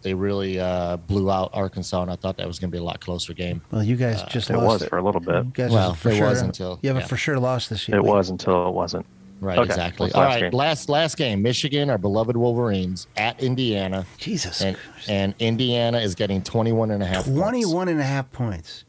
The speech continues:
Speaker 2: That's
Speaker 1: Yep.
Speaker 2: amazing.
Speaker 1: Michael?
Speaker 2: I don't know if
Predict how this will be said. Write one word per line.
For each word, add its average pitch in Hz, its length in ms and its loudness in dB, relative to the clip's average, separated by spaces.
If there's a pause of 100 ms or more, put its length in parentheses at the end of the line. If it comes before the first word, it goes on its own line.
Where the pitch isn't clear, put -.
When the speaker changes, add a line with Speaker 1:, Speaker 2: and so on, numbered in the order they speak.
Speaker 2:
That's 165 240 -2
Speaker 1:
Yep. - 20 -4
Speaker 2:
amazing. 120 640 -2 (480)
Speaker 1:
Michael? 98 380 -2 (100)
Speaker 2:
I 120 100 -4
don't 202 140 0
know 339 140 2
if 139 160 -10